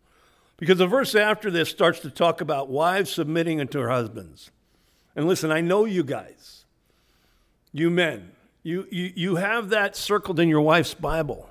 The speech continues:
<laughs> You're over there and you're like, "You see what that says over there? Wives submit to their husbands." Back up a verse, fellas. "Submitting to one another in the fear of the Lord."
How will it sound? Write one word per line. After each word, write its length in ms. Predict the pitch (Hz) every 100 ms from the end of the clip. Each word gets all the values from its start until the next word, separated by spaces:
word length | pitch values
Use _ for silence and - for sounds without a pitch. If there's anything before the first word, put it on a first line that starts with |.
| - _
<laughs> 1300 | - - - - - - - - - - - - _ _
You're 200 | 156 180
over 220 | 202 196
there 220 | 190 190
and 100 | 185
you're 100 | 175
like, 180 | 170 160
"You 80 | 180
see 180 | - 233
what 220 | 247 -
that 220 | 226 240
says 340 | - 233 240 240
over 180 | 240
there? 240 | 233 247 240
Wives 540 | 196 208 240 254 247
submit 480 | - 233 233 247 247
to 80 | 254
their 160 | 233 220
husbands." 840 | 240 269 269 254 247 208 - - _ _ _ _ _ _ _ _ _ _ _ _ _
Back 460 | 185 233 262 - -
up 340 | 208 220 220 -
a 60 |
verse, 420 | 208 247 247 233 -
fellas. 640 | 165 196 208 202 - - _ _ _ _ _ _ _ _ _
"Submitting 760 | - - 185 196 226 240 247 226 - - _
to 140 | -
one 220 | 180 202
another 600 | 202 196 233 208 160 165 - _ _ _
in 140 | 185
the 100 | 196
fear 540 | 196 220 214 196 185 - _
of 80 | 165
the 80 | 175
Lord." 460 | 190 202 165 -